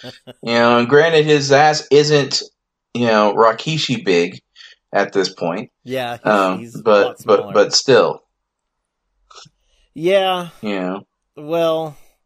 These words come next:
Speaker 1: you know, he was just a family man at this point, trying to, trying to make ends meet. And, uh,
Speaker 2: Yeah,
Speaker 1: he's,
Speaker 2: Jimmy
Speaker 1: yeah.
Speaker 2: and Jay, they, they, they were ten, you know, they understand.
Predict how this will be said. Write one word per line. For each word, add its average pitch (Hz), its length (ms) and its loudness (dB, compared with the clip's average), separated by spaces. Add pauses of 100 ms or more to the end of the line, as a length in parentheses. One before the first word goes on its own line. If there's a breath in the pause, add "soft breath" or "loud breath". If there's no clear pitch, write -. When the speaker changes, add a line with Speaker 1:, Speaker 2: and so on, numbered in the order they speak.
(180)
Speaker 1:
you 127 200 -10
know, 101 420 -12
he 151 260 -12
was 131 580 -12 (540)
just 160 300 -12
a 131 60 -12
family 135 480 -8
man 120 240 -10
at 117 100 -16
this 117 160 -14
point, 135 400 -12
trying 131 340 -12
to, 101 220 -14 (120)
trying 147 200 -8
to 127 60 -10
make 127 280 -10
ends 123 280 -8
meet. 113 360 -14 (600)
And, 104 580 -12
uh, 104 40 -8
Speaker 2:
Yeah, 127 720 2
Speaker 1:
he's, 127 180 -8
Speaker 2:
Jimmy 165 320 0
Speaker 1:
yeah. 156 60 2
Speaker 2:
and 123 160 0
Jay, 120 600 2 (100)
they, 123 280 0 (840 loud breath)
they, 135 340 2 (460)
they 143 140 4
were 160 180 2
ten, 117 540 -2
you 101 100 -6
know, 107 140 2
they 135 180 4
understand. 156 840 -2